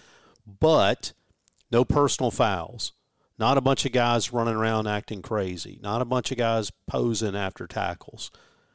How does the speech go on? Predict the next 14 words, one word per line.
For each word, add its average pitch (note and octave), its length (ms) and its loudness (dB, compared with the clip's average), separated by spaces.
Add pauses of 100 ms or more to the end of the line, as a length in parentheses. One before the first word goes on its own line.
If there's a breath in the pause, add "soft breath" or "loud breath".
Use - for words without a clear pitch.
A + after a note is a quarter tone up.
(300 soft breath)
Not B2+ 540 0
having B2 400 0
to G#2 80 0
hurry B2+ 320 2
to A#2+ 100 -2
get A#2 140 2
a A#2 40 0
play A#2+ 320 -2
off A#2 280 2
because A#2 260 -4
somebody's A#2 560 0
running G#2+ 320 -2
on G2 240 -2
late. F2 420 -10